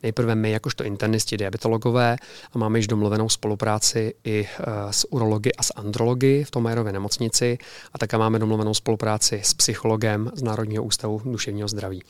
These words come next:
Takže jsme v podstatě připraveni jakoby se o toho pacienta postarat komplexně.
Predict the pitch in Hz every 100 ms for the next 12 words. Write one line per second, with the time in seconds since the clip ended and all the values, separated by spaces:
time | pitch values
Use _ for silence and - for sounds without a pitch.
0 | - - - - - 113 117 - - -
1 | 113 113 - 117 - 117 113 110 110 104
2 | - 120 - 113 - 113 117 104 - 107
3 | 113 110 - 104 - 95 92 98 - 95